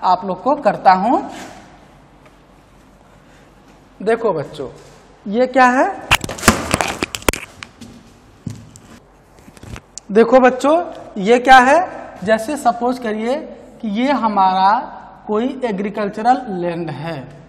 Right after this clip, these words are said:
अगर इस agricultural field में हम क्या होगा, unrandom method से इसी तरह से जो है seed को बोद कर ऐसे फेंक देंगे seed को। कोई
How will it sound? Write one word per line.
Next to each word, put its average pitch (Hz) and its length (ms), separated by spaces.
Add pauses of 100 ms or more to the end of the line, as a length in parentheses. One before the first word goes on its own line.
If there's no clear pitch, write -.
(1600)
अगर 254 380 (180)
इस 294 260
agricultural 220 720
field 190 320
में 226 360 (420)
हम 269 200
क्या 240 180
होगा, 226 280
unrandom 247 1040
method 202 360
से 240 280
इसी 269 320
तरह 214 260
से 247 260 (560)
जो 208 140
है 233 160
seed 247 360
को 254 140
बोद 202 240
कर 240 160
ऐसे 226 220
फेंक 202 320
देंगे 139 240
seed - 220
को। 151 140
कोई 226 320